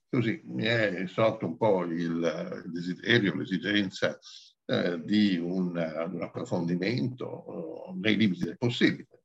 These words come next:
naturalmente, come si diceva in precedenza, proprio di questi ultimi, di questi ultimi trenta anni. E, eh, questo mi ha condotto appunto alla redazione di questo,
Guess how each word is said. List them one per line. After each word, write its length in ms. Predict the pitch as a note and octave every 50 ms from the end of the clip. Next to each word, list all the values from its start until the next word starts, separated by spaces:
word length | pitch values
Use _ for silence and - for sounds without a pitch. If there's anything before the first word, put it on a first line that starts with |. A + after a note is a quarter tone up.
| _ -
naturalmente, 540 | F2+ F2 E2+ F2+ F2 E2+ - _ _ -
come 160 | - - F2 -
si 120 | - F#2
diceva 400 | G2 A#2+ A#2+ - G2+ E2+ E2+ F#2
in 60 | E2+
precedenza, 840 | - - G#2+ - C3 B2 - D#2 F2 F#2 F2+ - - A#2 G#2+ - - - - - - - - _ _ -
proprio 240 | - G#2+ G#2 A2 G2+
di 120 | F#2 F2+
questi 280 | E2+ E2+ E2 - - F2+
ultimi, 560 | E2 E2+ E2 - - G2+ F2 D#2+ E2 - -
di 80 | -
questi 240 | F2+ F#2 F2+ - G2
ultimi 420 | F2 - - - - F#2+ F2+ - -
trenta 460 | - - F2 D#2 C#2+ - G2+ D#2 D2
anni. 240 | - - - - - _ _ _ - - - - - _ _
E, 340 | - - D#3 C#3+ B2 A2 - -
eh, 720 | E2 C#2 B1+ C#2 C#2+ D2 D2 C#2+ - - - - - - -
questo 200 | - B2+ A#2+ G#2
mi 120 | F2+ F#2+
ha 40 | F#2
condotto 400 | - A#2 G#2 F#2+ G#2+ A2 - -
appunto 300 | - - G#2 G2 F2+ -
alla 140 | D#2+ D#2+ D2+
redazione 880 | D#2+ D#2+ D#2+ _ _ _ _ - E2 - - - G#2+ F#2+ F#2 E2+ D2
di 100 | C#2 D2
questo, 520 | - E2 D#2+ - _ - F2+ E2 - -